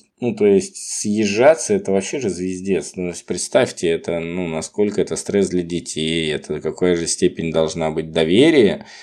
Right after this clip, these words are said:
и вообще уверенности, что второго-то шанса не будет, да и первый, ты это назад не откатишь. Скажешь: "Вот с вами щас поживёт мужик, да, вот он будет для вас отчимом". Потом чё-то не срослось: "Ой, извините, вот он теперь не будет жить, щас другой с вами теперь будет жить", да.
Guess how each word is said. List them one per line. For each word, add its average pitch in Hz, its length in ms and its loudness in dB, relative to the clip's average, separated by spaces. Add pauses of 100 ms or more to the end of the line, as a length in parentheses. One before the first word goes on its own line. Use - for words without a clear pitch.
(340)
и 78 140 0
вообще 80 840 2
уверенности, 82 680 0
что 71 400 -8 (280)
второго-то 110 480 2
шанса 104 460 0
не 95 100 2
будет, 107 380 0
да 80 180 -2
и 80 120 -4
первый, 90 520 2
ты 87 200 0
это 85 200 -2
назад 90 400 -4
не 85 100 -6
откатишь. - 540 -4
Скажешь: - 300 -4
"Вот 98 220 -2
с - 100 -6
вами 95 180 2
щас 90 240 -4
поживёт 113 480 -2
мужик, 90 400 0
да, 92 200 0
вот 117 180 0
он 80 100 -4
будет 95 180 -2
для 87 120 0
вас 92 240 0
отчимом". 76 500 -4 (440)
Потом 92 180 2
чё-то 98 240 0
не 98 80 4
срослось: 98 420 0
"Ой, 113 280 4
извините, 113 480 0
вот 87 180 0
он 92 160 0
теперь 92 280 -2
не 92 120 0
будет 117 220 0
жить, 90 180 -2
щас 92 220 0
другой 90 340 0
с - 100 -10
вами 78 200 -4
теперь 78 220 -6
будет 76 240 -10
жить", 71 320 -4
да. 85 260 -6